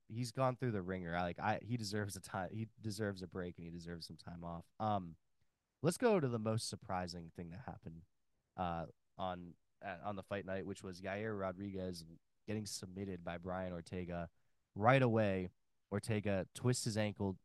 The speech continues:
jumping up and down, getting ready for, like, just kinda locking in, um, pre-fight. And then he looks obviously kind of compromised. He immediately gets knocked, and I thought it was done for.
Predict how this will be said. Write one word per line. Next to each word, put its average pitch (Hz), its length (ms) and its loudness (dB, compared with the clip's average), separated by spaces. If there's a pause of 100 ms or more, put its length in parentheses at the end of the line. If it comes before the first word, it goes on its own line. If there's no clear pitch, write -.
(120)
jumping 104 320 0
up 98 100 0
and 95 60 -4
down, 95 180 2
getting 87 240 -4
ready 95 260 2 (100)
for, 85 360 0 (420)
like, 101 120 -2
just 95 160 -6
kinda 101 180 2
locking 92 380 4
in, 92 280 -2 (380)
um, 80 420 -6 (840)
pre-fight. 90 500 -4 (400)
And 98 140 0
then 92 320 2 (800)
he 113 180 0
looks 143 380 6
obviously 110 540 4 (240)
kind 107 200 0
of 101 80 -4
compromised. 87 800 -2 (140)
He 110 280 0
immediately 127 580 0
gets 107 280 0
knocked, 98 480 0 (520)
and 95 480 0
I 117 140 4
thought 135 180 4
it - 20 6
was 104 140 2
done 104 200 0
for. 95 480 -2